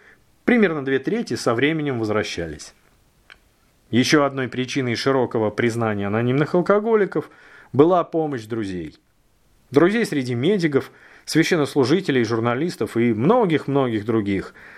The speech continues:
ставших нашими умелыми и стойкими сторонниками. Без такой поддержки анонимным алкоголикам было бы трудно продвигаться вперед.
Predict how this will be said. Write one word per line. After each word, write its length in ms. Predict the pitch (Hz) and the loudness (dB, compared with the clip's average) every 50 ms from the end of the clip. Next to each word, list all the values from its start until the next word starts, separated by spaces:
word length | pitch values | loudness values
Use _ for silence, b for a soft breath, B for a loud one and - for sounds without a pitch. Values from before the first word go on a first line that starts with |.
| B B B B B - | B B B B B -16
ставших 480 | - - 147 135 120 - 135 - - | -2 2 2 2 2 0 -8 -10 -8
нашими 400 | 127 120 110 - - 113 104 98 | -6 -6 -4 -4 -6 -6 -4 -4
умелыми 680 | 98 98 101 104 120 156 185 180 170 160 147 127 117 107 | -4 -2 -2 0 2 2 2 2 2 0 -2 -4 -4 -6
и 40 | 98 | -6
стойкими 540 | - - - 120 113 110 107 - 107 98 | -6 -2 0 0 2 0 0 -2 -6 -6
сторонниками. 840 | 87 - - 101 95 90 90 90 82 76 71 - - 73 73 76 - _ _ _ _ _ _ _ _ _ _ _ _ _ _ _ | -6 -4 -2 -2 0 0 -2 -4 -4 -6 -12 -14 -16 -18 -18 -20 -20 _ _ _ _ _ _ _ _ _ _ _ _ _ _ _
Без 180 | - 104 117 117 | -2 0 0 2
такой 320 | - 147 139 - 240 240 | 2 2 2 2 0 0
поддержки 540 | 180 - 175 165 147 156 190 208 175 - - | 2 2 0 0 0 -2 -2 -2 -2 -4 -6
анонимным 520 | 147 139 139 139 139 160 196 190 165 143 135 | -4 -4 -4 -2 -2 -2 -2 0 0 0 0
алкоголикам 760 | 127 123 - 123 117 113 127 147 151 143 - 135 120 117 110 | 0 0 0 0 0 2 2 2 2 2 0 -2 -4 -2 2
было 200 | 117 147 156 147 | 4 4 4 4
бы 140 | 127 135 131 | 4 2 0
трудно 400 | 135 - 135 185 208 156 110 98 | 2 0 0 0 0 -2 -4 -6
продвигаться 760 | - - - 107 101 101 101 101 95 101 101 95 90 - - | -6 -4 -4 -4 -2 -2 -2 -4 -2 -2 -2 -2 -2 -6 -12
вперед. 520 | - - - - 92 90 87 80 80 - | -14 -8 -4 -4 -2 -2 -4 -6 -10 -14